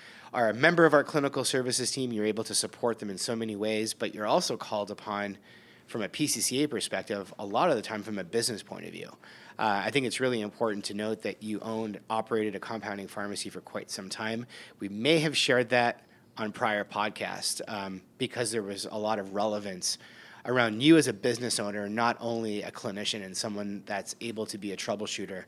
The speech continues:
for patient care, but also bring a ton of knowledge from a marketing point of view, uh, delivering passion and executing passion as part of your brand. I know those are some of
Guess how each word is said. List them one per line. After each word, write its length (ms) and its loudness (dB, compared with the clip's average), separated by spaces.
for 140 -6
patient 400 0
care, 200 -2
but 260 -4
also 340 2
bring 360 0
a 120 -6
ton 400 2
of 160 -2
knowledge 500 0
from 200 0
a 60 2
marketing 520 4
point 240 -6
of 80 -10
view, 260 -12
uh, 200 -6
delivering 600 0
passion 480 -2
and 220 -8
executing 520 2
passion 420 0
as 100 -4
part 240 2
of 100 -2
your 120 -2
brand. 300 2
I 60 -2
know 160 0
those 220 0
are 80 0
some 240 -2
of 260 -4